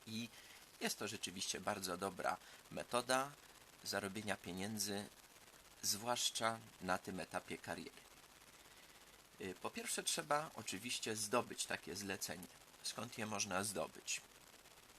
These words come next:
Mm, można je zdobyć, nawiązując współpracę z jakąś firmą budowlaną albo z pracownią architektoniczną.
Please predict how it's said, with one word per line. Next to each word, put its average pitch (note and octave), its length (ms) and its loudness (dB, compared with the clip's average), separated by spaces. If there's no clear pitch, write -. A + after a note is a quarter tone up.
Mm, G2 380 -6
można E3 320 4
je B2+ 140 4
zdobyć, A#2+ 420 4
nawiązując G#2+ 500 2
współpracę F#2+ 600 -2
z F#2 40 -6
jakąś G2+ 280 -4
firmą - 320 -2
budowlaną C3+ 680 -4
albo F#3+ 420 -4
z - 120 -2
pracownią A#2+ 640 -2
architektoniczną. G2+ 1000 -2